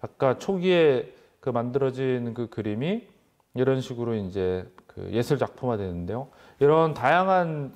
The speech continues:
그런 기-, 기능들이 이, 여기에 이제 내재되어 있습니다. 일러스트레이션 형식으로 라이언 크래프티어를 한번 확인해 보면, 네, 이런 식으로,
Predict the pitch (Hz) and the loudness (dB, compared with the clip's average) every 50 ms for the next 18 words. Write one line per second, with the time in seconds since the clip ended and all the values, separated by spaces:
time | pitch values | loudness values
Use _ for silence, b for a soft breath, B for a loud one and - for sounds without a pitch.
0 | - _ - - 127 123 123 120 117 120 117 113 113 113 107 - - - 113 107 | -18 _ -2 0 0 2 2 0 -2 -4 -6 -6 -8 -8 -10 -14 -12 -8 -6 -6
1 | 104 101 98 - - 120 120 120 117 110 104 101 113 131 139 113 92 - B B | -6 -6 -8 -6 -6 -4 -4 -4 -4 -4 -6 -4 -4 -2 -4 -4 -6 -8 B B
2 | B B B B B B - - 110 107 110 107 107 104 104 104 101 101 113 110 | B B B B B B -12 -8 -6 -4 -4 -2 -2 -2 -2 -4 -2 -2 -2 -2
3 | 107 113 110 107 101 98 95 92 101 95 90 90 90 87 - - - - _ - | -2 -2 -2 -2 -2 -4 -6 -4 -2 -2 0 0 -2 -4 -6 -10 -18 -20 _ -6
4 | 107 104 98 107 95 98 90 80 82 - - - 95 - - - - B B B | -6 -4 -2 -2 -2 -2 -2 -4 -4 -8 -12 -14 -14 -14 -14 -16 -18 B B B
5 | B B B 135 135 143 156 180 175 - - - 190 175 165 151 170 160 151 151 | B B B 4 6 6 6 4 2 0 0 4 4 4 6 6 4 4 6 6
6 | 151 143 143 139 131 - - 135 143 165 160 147 131 113 113 127 135 139 135 131 | 4 4 2 0 -2 -4 -2 2 2 4 4 6 6 6 6 6 6 4 2 0
7 | 123 - - 127 127 127 - - - - 135 123 120 113 110 107 107 113 113 110 | -4 -2 -2 -2 -2 -2 -6 -16 -10 -6 -4 -2 0 0 0 0 0 0 -2 -2
8 | 110 110 110 117 131 139 143 139 127 113 101 101 95 104 135 185 220 247 - b | -2 -2 -2 -2 -2 -2 0 0 -2 0 -2 -2 -2 0 -2 -2 -2 -4 -10 b
9 | b b b b b b b - 107 117 127 131 135 135 - - 117 110 110 104 | b b b b b b b -2 0 2 2 2 2 0 -2 -4 -4 -4 -2 0
10 | 104 104 104 101 92 85 85 B | 2 2 4 2 2 -2 -6 B